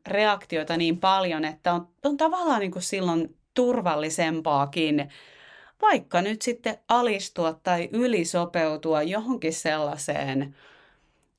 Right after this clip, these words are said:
missä ei oikeasti voi hyvin. Ja sit samalla tää on sellainen ilmiö, joka kyllä voi myös ihan aktivoitua vaan sellaisessa jotenkin,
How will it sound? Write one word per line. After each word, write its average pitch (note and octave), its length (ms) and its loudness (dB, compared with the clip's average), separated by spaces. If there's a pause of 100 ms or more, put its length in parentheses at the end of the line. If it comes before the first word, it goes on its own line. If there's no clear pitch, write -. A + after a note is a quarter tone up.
missä F#3+ 340 0
ei E3 300 0
oikeasti D3+ 840 -2
voi C#3+ 320 0 (120)
hyvin. D#3+ 520 -4 (640)
Ja A3 80 0
sit D4+ 240 -2
samalla D4 540 0
tää G3 260 -2
on F#3 140 -2
sellainen F#3 600 -2
ilmiö, G3 720 0 (580)
joka G3+ 320 2
kyllä G3+ 380 0
voi G#3 320 2
myös F3+ 460 2
ihan F3 440 0
aktivoitua E3+ 1040 2
vaan F3+ 300 2
sellaisessa F3+ 680 0
jotenkin, D#3 720 0